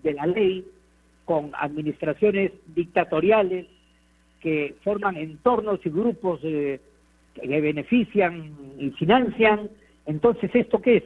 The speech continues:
Esto es un carnaval, señor. Esto es un castigo. No salimos hace años de las dirigencias absolutamente dictatoriales o vinculadas al Poder Judicial. Basta, pues, ¿no? Basta, basta de esto.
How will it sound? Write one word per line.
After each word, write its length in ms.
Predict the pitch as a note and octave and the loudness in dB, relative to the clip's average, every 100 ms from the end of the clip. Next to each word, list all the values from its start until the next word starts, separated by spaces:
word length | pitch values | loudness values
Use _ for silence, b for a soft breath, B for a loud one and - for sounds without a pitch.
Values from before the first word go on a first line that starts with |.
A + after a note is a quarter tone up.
| - | -2
Esto 240 | F3+ - | -6 -4
es 100 | - | -8
un 120 | A#3 | -8
carnaval, 520 | A#3 G#3+ D#3+ F#3 C#4 C4+ | -2 -2 0 2 0 -2
señor. 340 | G3 B3 - - _ | -6 -6 -6 -18 _
Esto 140 | - | -8
es 60 | F3+ | -6
un 120 | A3+ | -4
castigo. 480 | F#3 D#3 C4+ B3+ E3 | -2 -2 0 0 0
No 100 | G3 | -2
salimos 460 | - G#3 A#3 A3+ - | -4 -4 -4 -6 -6
hace 240 | A3 G#3+ | -6 -2
años 320 | A#3+ A#3+ A3 | -2 -2 -4
de 140 | E3+ D#3+ | -2 -2
las 140 | D#3+ | -4
dirigencias 580 | D3+ D3+ - A3+ G3 G3 b b b | -4 -6 -4 -2 -2 -4 b b b
absolutamente 840 | D3+ D3 F#3 A#3+ A3+ G#3 A3+ A3+ | -2 0 0 0 0 -2 -2 -2
dictatoriales 1000 | F3 D#3+ D#4 - D#3 A#3+ C#4 C4+ C4+ B3+ F#3 | -2 -2 -6 -4 2 4 4 2 -2 -6 -6
o 100 | E3 | -8
vinculadas 640 | D3 C#3 E3 G#3 A3 F3 | -8 -6 -2 2 2 0
al 100 | E3 | -4
Poder 240 | - E3 G3 | -4 -4 -4
Judicial. 680 | F3+ E3 D#3 B3 C4+ C4 B3+ _ b _ - | -4 -4 -4 -4 -4 -6 -8 _ b _ 0
Basta, 340 | G#3+ - D#3+ | 0 0 -6
pues, 180 | - C3+ | -10 -6
¿no? 220 | G3+ E4+ - | -4 -6 -8
Basta, 380 | - F3+ - G#2+ | -2 -2 -2 -6
basta 360 | E3+ G3 G#3 G#3 | -2 -2 -2 -2
de 100 | B3 | -2
esto. 280 | B3 C4+ | -2 -4